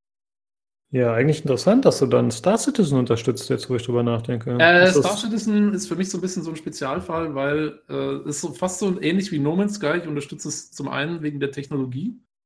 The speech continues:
Speaker 2: weil, weil mich das wahnsinnig fasziniert, was die da auf die Beine stellen.
Speaker 1: Mhm.
Speaker 2: Ähm, zum anderen, ähm, ist Star Citizen ein bisschen speziell, weil es ja sehr in P C und,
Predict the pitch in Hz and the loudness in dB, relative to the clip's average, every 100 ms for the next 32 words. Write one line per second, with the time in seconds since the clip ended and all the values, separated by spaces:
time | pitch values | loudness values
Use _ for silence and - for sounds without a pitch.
0 | _ _ 127 131 135 135 135 131 131 123 | _ _ -4 -4 -4 -4 -4 -4 -6 -6
1 | 131 147 143 143 - 139 151 165 143 - | -4 -6 -8 -10 -8 -6 -6 -8 -12 -8
2 | 139 139 135 131 135 135 135 127 135 143 | -4 -4 -4 -6 -10 -10 -10 -8 -8 -8
3 | 147 165 185 _ _ _ _ _ _ 135 | -8 -8 -12 _ _ _ _ _ _ -4
4 | 127 135 139 143 143 143 139 135 - 143 | 0 2 2 2 0 0 -2 -4 -4 -4
5 | 143 175 175 175 180 180 175 - 143 143 | -2 -2 0 0 0 -2 -6 -10 -6 -2
6 | 147 147 147 - 143 - 139 156 160 156 | -2 -4 -6 -8 -10 -4 -4 -4 -8 -10
7 | 160 156 156 160 - _ _ _ _ _ | -8 -8 -10 -12 -16 _ _ _ _ _
8 | _ - 143 180 190 - 170 - 160 143 | _ -4 -2 0 0 -2 -4 0 0 2
9 | 143 160 165 170 170 151 - 151 147 143 | 2 2 0 0 -2 -2 -2 0 0 2
10 | 143 160 160 151 147 139 - 147 - 156 | 0 0 -2 -4 -4 -4 -6 -8 -8 -10
11 | 160 160 147 147 139 - - - | -6 -6 -4 -6 -8 -10 -16 -16